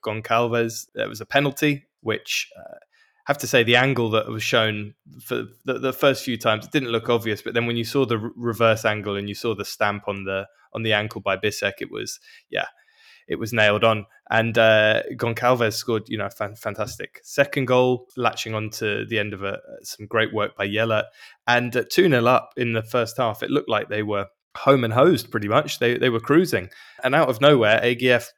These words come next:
pulled off a pretty amazing comeback. Patrick Mortensen scoring a header, Mikael Andersen scoring, and then, uh, going into the second half, six, seven minutes into the second half, Kevin Jakob put them ahead. And so from two nil down, they were three two up, and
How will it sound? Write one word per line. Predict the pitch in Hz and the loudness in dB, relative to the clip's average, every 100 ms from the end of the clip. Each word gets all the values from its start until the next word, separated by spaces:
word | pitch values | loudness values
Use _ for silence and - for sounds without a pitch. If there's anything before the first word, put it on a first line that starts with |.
| _ | _
pulled | - 120 | -2 2
off | 117 113 - - - | 4 2 -2 -18 -14
a | - - - - | -12 -12 -14 -2
pretty | 170 180 - | 0 2 0
amazing | 120 139 135 120 | 2 2 2 0
comeback. | 104 151 175 101 - - | 0 2 2 0 -2 -4
Patrick | - - 127 | -4 -4 -4
Mortensen | 123 131 - 127 - 131 131 | -2 -2 -2 -4 0 -2 -2
scoring | 131 - 123 117 | -10 -4 0 0
a | |
header, | 117 139 139 139 - | 2 4 4 0 -4
Mikael | 127 131 120 | -2 2 4
Andersen | 123 135 131 139 | 4 2 -4 -6
scoring, | 127 - 139 131 131 123 - | -6 0 2 4 0 -4 -6
and | 120 117 | -4 2
then, | 143 147 139 135 127 - - | 4 4 0 -2 -4 -6 -8
uh, | - _ - | -10 _ -8
going | - 135 135 | 0 2 2
into | 127 | 0
the | 117 | -4
second | - 123 120 | -4 -4 -2
half, | 147 175 131 - _ | 2 2 0 -10 _
six, | - - - | -12 -10 -6
seven | 127 113 117 | -4 -4 -4
minutes | 123 - | -6 -8
into | 117 - | -14 -10
the | |
second | 110 113 123 | -8 -6 -4
half, | 160 147 | -4 -2
Kevin | - 120 120 | 0 0 2
Jakob | 127 175 - 110 | 0 0 0 -2
put | 123 | -4
them | - 110 | -4 -2
ahead. | 120 156 | 0 -2
And | 101 98 | -2 -4
so | 120 113 | -2 -2
from | 117 | -4
two | 110 170 165 | -4 0 2
nil | 127 | 2
down, | 123 120 95 | 2 0 0
they | 101 | -4
were | |
three | 104 - 131 | -4 -2 -2
two | - 120 | 0 0
up, | 117 98 | 2 0
and | 104 | -4